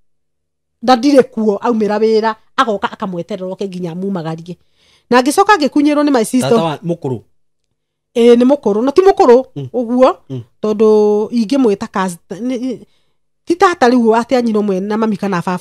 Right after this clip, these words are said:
Speaker 2: Oh,
Speaker 1: a, a ithe
Speaker 2: oh, nĩ
Speaker 1: ũmwe.
Speaker 2: ndanyita.
Speaker 1: No ithe rĩ,
Speaker 2: Mm.
Speaker 1: baba wao rĩ,
Speaker 2: Mm.
Speaker 1: na guka witũ ũrĩa ũciarĩte baba rĩ, nĩ a
Speaker 2: Mm.
Speaker 1: nyina ũyũ,
Speaker 2: Mhm.
Speaker 1: nĩ a nyina ũmwe. Ũguo rĩu ũcio no ndĩmwĩtire tata.
Speaker 2: Nĩguo.
Speaker 1: Na ti atĩ nĩ mũkũrũ.
Speaker 2: Mm.
Speaker 1: Aca.
Speaker 2: Mm.
Speaker 1: Rĩu auma kwĩ mũrũme rĩ,
Speaker 2: Mm.
Speaker 1: oka, okire agĩkombora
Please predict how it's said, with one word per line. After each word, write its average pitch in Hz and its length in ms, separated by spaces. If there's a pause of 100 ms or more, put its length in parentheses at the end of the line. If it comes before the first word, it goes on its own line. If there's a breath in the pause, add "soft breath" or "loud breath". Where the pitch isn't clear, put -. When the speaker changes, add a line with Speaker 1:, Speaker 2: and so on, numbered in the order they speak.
(100)
Speaker 2:
Oh, 180 140
Speaker 1:
a, 208 300
a 214 60
ithe 214 180
Speaker 2:
oh, 202 60
nĩ 202 100
Speaker 1:
ũmwe. 196 120
Speaker 2:
ndanyita. - 400
Speaker 1:
No 254 280
ithe 247 340
rĩ, 269 280 (100)
Speaker 2:
Mm. 139 100
Speaker 1:
baba 240 240
wao 240 320
rĩ, 240 220 (100)
Speaker 2:
Mm. 123 140
Speaker 1:
na 208 140
guka 226 260
witũ 247 220
ũrĩa 220 120
ũciarĩte 208 460
baba 175 440
rĩ, 175 160
nĩ 202 100
a 220 40
Speaker 2:
Mm. 220 60
Speaker 1:
nyina 240 200
ũyũ, 330 260 (180)
Speaker 2:
Mhm. 117 260
Speaker 1:
nĩ 196 80
a 190 60
nyina 208 200
ũmwe. 185 260 (180)
Ũguo 262 200
rĩu 240 120
ũcio 196 160
no 185 100
ndĩmwĩtire 175 460
tata. 160 400 (180)
Speaker 2:
Nĩguo. 117 320
Speaker 1:
Na 202 120
ti 285 180
atĩ 285 180
nĩ 269 140
mũkũrũ. 190 440 (140)
Speaker 2:
Mm. 127 280
Speaker 1:
Aca. 175 340 (220)
Speaker 2:
Mm. - 80
Speaker 1:
Rĩu 320 120
auma 262 160
kwĩ 262 200
mũrũme 220 500
rĩ, 175 220
Speaker 2:
Mm. 127 120 (340)
Speaker 1:
oka, 214 280
okire 196 340
agĩkombora 170 420